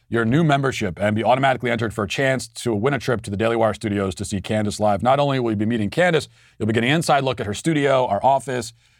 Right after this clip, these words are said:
and front row seats to watch her live and in action on her talk show, Candace. You may even see me walk by. If you do, don't talk to me. Leave me alone. So don't wait. Go enter to win a Candace V I P pass now at dailywire dot com slash subscribe. That's dailywire dot com slash subscribe,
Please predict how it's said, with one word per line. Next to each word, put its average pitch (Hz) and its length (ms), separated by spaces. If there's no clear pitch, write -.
and 98 180
front 135 200
row 123 120
seats 113 340
to - 80
watch 113 280
her 120 120
live 110 480
and 107 140
in 113 80
action 104 520
on 110 200
her 107 80
talk 104 280
show, 95 320
Candace. 104 480
You 104 120
may 120 280
even 113 340
see 104 260
me 110 240
walk 101 340
by. 98 260
If 104 220
you 104 80
do, 95 320
don't 101 240
talk 92 240
to - 80
me. 90 80
Leave 87 200
me 90 80
alone. 87 280
So 151 320
don't 180 200
wait. 156 240
Go 160 160
enter 160 260
to 135 120
win 135 160
a 120 100
Candace 123 580
V 147 160
I 180 120
P 143 160
pass 120 320
now 107 240
at 101 140
dailywire 120 380
dot 110 200
com 104 200
slash 110 380
subscribe. 98 400
That's 95 160
dailywire 131 440
dot 117 180
com 107 160
slash 110 240
subscribe, 98 340